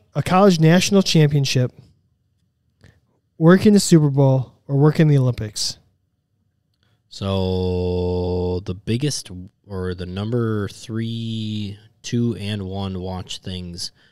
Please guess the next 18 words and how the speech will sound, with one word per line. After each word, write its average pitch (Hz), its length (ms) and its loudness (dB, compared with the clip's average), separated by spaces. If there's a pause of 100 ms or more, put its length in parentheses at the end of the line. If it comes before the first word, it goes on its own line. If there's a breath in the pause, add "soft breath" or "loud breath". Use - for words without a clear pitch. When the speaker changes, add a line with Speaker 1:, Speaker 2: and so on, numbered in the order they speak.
(240)
Speaker 2:
of 90 120 -12
twenty 113 280 -8
twenty-two. 104 540 -12 (1400)
Speaker 1:
<sighs> - 40 -14 (1600 loud breath)
I'm 160 180 0
gonna 185 160 4
be 170 160 8
honest. 160 460 2 (240)
I 151 100 -8
have 147 400 0
to 156 100 -4
kill 120 520 -2 (480)
the 143 200 -4 (100)
college 131 460 -2
national 127 360 -4
championship. 120 520 -4
Does 123 160 -8
anyone 139 460 0